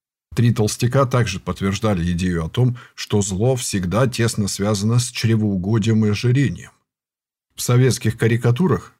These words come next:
капиталистов постоянно изображали законченными жиртрестами, а рабочих и крестьянок — мускулистами и стройными бодибилдерами.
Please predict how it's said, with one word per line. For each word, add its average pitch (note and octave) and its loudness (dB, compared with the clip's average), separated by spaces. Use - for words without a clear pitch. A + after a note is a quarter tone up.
капиталистов B2 2
постоянно A#2+ 2
изображали G#2 0
законченными C#3+ 2
жиртрестами, A2 0
а G2+ 2
рабочих B2 2
и C#3 4
крестьянок — C#3 0
мускулистами A2+ 2
и F#2 0
стройными D3+ 2
бодибилдерами. F#2 -2